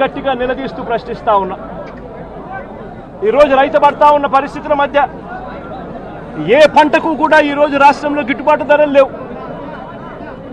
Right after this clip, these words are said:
వరి ప్రొక్యూర్‌మెంట్ మొన్న చేశారు. ఏ రైతుకైనా కూడా ఏ రైతును తీసుకున్నా కూడా కనీసం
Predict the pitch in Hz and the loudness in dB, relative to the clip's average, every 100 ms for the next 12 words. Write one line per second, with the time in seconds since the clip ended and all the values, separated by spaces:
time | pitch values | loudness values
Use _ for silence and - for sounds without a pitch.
0 | - - - - - - - - - - | -14 -14 -12 -12 -12 -12 -12 -12 -12 -6
1 | - 240 311 294 302 320 320 311 311 302 | 0 0 2 2 2 2 2 2 2 2
2 | 302 294 302 302 233 - - - - - | 2 0 2 2 2 -2 -10 -12 -14 -14
3 | - - - - - - - - - - | -14 -12 -12 -12 -12 -12 -10 -12 -12 -12
4 | - 311 403 294 294 320 311 320 320 311 | -8 2 6 8 8 4 2 2 4 4
5 | 285 294 311 285 - - - - - - | 2 6 8 6 2 -12 -14 -14 -14 -14
6 | - - - 185 285 285 311 330 302 311 | -14 -12 -2 4 6 6 2 0 -2 -4
7 | - 302 302 294 302 294 277 302 311 | -4 0 2 4 4 4 0 2 0